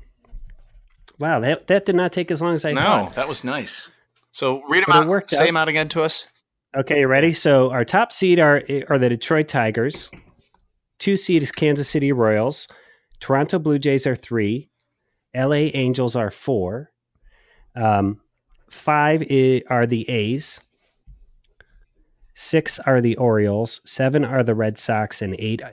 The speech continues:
Speaker 1: are the Twins.
Speaker 2: So it's gonna be Detroit Twins. Tell us the matchups.
Speaker 1: That's right. So, yeah, it'll be Detroit Twins, um, Royals, Red Sox. Uh,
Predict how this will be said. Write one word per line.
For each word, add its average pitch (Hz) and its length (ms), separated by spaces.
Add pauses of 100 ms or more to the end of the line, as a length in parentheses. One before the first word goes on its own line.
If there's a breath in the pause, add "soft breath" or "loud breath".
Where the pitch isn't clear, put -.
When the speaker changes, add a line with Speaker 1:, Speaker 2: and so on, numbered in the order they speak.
Speaker 1:
are 104 120
the 95 120
Twins. 76 560
Speaker 2:
So - 200
it's 110 160
gonna 117 180
be 104 140
Detroit 127 600
Twins. 101 880
Tell 135 180
us 135 120
the 123 80
matchups. 120 280
Speaker 1:
That's 110 240
right. 101 160 (1000 soft breath)
So, 131 280
yeah, 127 140
it'll 107 140
be 120 120
Detroit 143 440
Twins, 131 520 (360 soft breath)
um, 110 400 (600)
Royals, 135 760 (480)
Red 127 260
Sox. 113 520 (920 soft breath)
Uh, 92 240